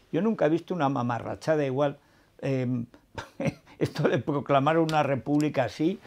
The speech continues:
haciéndose un selfie, esto es una cosa sorprendente, estúpida, siniestra. Pero en todo caso, creo yo que un poco más grave que, eh,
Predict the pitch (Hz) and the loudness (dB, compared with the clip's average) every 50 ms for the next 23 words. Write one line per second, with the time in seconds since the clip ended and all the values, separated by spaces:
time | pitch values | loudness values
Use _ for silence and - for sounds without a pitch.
0 | - - - - - _ _ - 113 110 - 151 160 165 151 143 135 - - 139 | -20 -20 -20 -20 -20 _ _ -2 -2 4 4 4 4 6 4 2 2 2 -2 -2
1 | 127 117 - 156 147 147 143 - - 160 - - 123 - - - - - 120 104 | -2 -2 0 0 0 0 0 -2 -2 -2 -2 -4 -12 -8 -8 -8 -6 -6 -6 -6
2 | 95 107 110 98 - - 113 107 - - - - - _ _ - - 90 - _ | -6 -8 -10 -10 -8 -8 -8 -8 -10 -14 -20 -20 -20 _ _ -8 -8 -8 -8 _
3 | - 85 80 71 - - _ _ _ _ _ _ _ _ _ _ _ _ _ _ | -14 -12 -12 -12 -14 -16 _ _ _ _ _ _ _ _ _ _ _ _ _ _
4 | _ _ _ _ _ _ _ _ _ - - - - 190 135 - - 90 69 69 | _ _ _ _ _ _ _ _ _ -10 -8 4 4 4 4 4 -4 -14 -14 -20
5 | - _ _ _ _ _ _ _ _ _ _ _ - - 104 104 107 127 123 107 | -20 _ _ _ _ _ _ _ _ _ _ _ -14 -10 -8 -4 -4 -2 -2 -4
6 | 101 - _ - - - _ _ _ _ _ - _ - _ - 156 156 156 147 | -6 -8 _ -20 -20 -20 _ _ _ _ _ -20 _ -14 _ 2 4 4 4 2
7 | 127 202 226 262 262 262 226 190 156 - 226 220 - - _ - 147 175 202 214 | 4 4 4 4 6 4 4 2 2 0 -4 -6 -6 -8 _ -2 0 2 2 2
8 | 208 180 190 208 - - 165 135 113 - 180 - 220 214 208 202 175 165 185 202 | 2 2 0 0 -2 -2 -4 -4 0 0 0 0 2 2 2 2 2 2 2 2
9 | 202 190 175 175 185 233 - _ _ _ _ _ _ _ _ _ _ _ _ _ | 2 2 2 0 -4 -8 -14 _ _ _ _ _ _ _ _ _ _ _ _ _
10 | _ _ 151 156 175 180 - - _ _ 131 127 120 120 117 113 110 110 107 107 | _ _ 4 4 4 4 -2 -8 _ _ -6 -4 -2 -2 -4 -4 -4 -6 -8 -8
11 | 104 104 - | -10 -10 -14